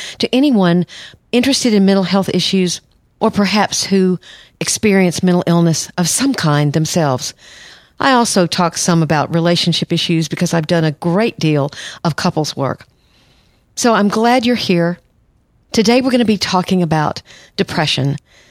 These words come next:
I'm gonna speak briefly about depression and how you can identify that you have it.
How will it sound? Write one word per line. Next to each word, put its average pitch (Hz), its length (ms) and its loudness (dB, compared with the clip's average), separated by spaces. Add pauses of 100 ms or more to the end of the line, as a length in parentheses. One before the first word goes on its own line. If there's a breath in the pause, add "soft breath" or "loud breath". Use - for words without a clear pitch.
(360 soft breath)
I'm 175 80 2
gonna 180 180 2
speak - 460 -2 (100)
briefly 180 640 0
about 180 580 -2 (140)
depression 196 640 -2 (920 loud breath)
and 185 80 2
how 208 180 2
you 208 120 2
can 175 160 2
identify 185 460 0
that 156 120 -2
you 180 140 2
have 170 320 -2
it. 226 160 -4